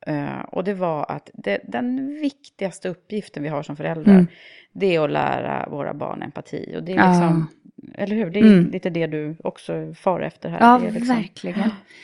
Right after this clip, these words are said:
Speaker 1: Mm.
Speaker 2: Ja,
Speaker 1: Häftigt.
Speaker 2: skicka med det.
Speaker 1: Mm.
Speaker 2: Men sen också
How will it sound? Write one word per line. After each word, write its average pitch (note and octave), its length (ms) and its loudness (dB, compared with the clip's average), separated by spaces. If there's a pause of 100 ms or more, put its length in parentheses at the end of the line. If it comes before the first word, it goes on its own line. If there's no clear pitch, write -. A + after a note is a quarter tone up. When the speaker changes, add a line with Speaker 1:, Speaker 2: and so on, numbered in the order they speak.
Speaker 1:
Mm. F3 280 -10
Speaker 2:
Ja, G3 320 -4 (220)
Speaker 1:
Häftigt. G3 340 -6
Speaker 2:
skicka - 300 -6
med G#3 240 -2
det. G#3+ 140 -8 (260)
Speaker 1:
Mm. G3+ 260 0 (160)
Speaker 2:
Men G#3+ 160 0
sen G#3 260 0
också G#3 500 0